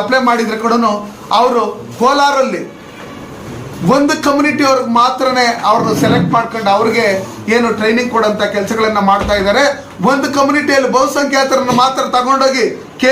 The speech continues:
ಜಿ ಎಫ್ ಅಲ್ಲಿ ಟ್ರೈನಿಂಗ್ ಹಾಕೊಂಡು ಅವ್ರು ಬೇಕಾಗಿರ್ತಕ್ಕಂಥ ಒಂದು ಕಮ್ಯುನಿಟಿ ಅವ್ರನ್ನ ಮಾತ್ರ ಕೋಲಾರ್ಗೆ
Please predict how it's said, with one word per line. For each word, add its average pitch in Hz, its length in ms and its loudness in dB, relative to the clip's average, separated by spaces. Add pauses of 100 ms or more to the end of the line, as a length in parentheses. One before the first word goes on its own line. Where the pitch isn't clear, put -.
ಜಿ 294 80 0
ಎಫ್ 277 140 0
ಅಲ್ಲಿ 269 160 0
ಟ್ರೈನಿಂಗ್ 254 380 0
ಹಾಕೊಂಡು 240 360 0 (500)
ಅವ್ರು 277 260 2
ಬೇಕಾಗಿರ್ತಕ್ಕಂಥ 262 760 0 (200)
ಒಂದು 277 220 0
ಕಮ್ಯುನಿಟಿ 262 360 2
ಅವ್ರನ್ನ 226 280 0
ಮಾತ್ರ 233 200 0 (440)
ಕೋಲಾರ್ಗೆ 254 420 2